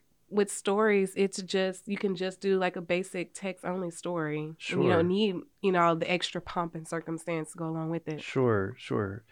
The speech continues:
Speaker 2: Like, people have access to different tools. Um, s-, some people can do audio. You know, they've got Audacity, they're good to go. You know, they've got this plug-in mic, this U S B mic, they can record their own audio, they're good to go.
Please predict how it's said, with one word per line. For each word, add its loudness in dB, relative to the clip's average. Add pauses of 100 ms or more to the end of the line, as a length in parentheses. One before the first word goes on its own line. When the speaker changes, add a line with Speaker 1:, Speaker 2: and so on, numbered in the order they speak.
(320)
Speaker 2:
Like, 2 (240)
people 6
have 8
access 4
to 0
different 0
tools. -2 (520)
Um, 2
s-, -8 (100)
some 4
people 6
can 2
do 4
audio. 4 (160)
You 0
know, 2
they've -4
got 4
Audacity, 6 (460)
they're 2
good 0
to -2
go. -4
You 0
know, 2
they've -2
got 2
this -4
plug-in 2
mic, 2
this -2
U 0
S 0
B 4
mic, 4
they -2
can 0
record 0
their 0
own 0
audio, 2
they're 0
good -2
to -4
go. -8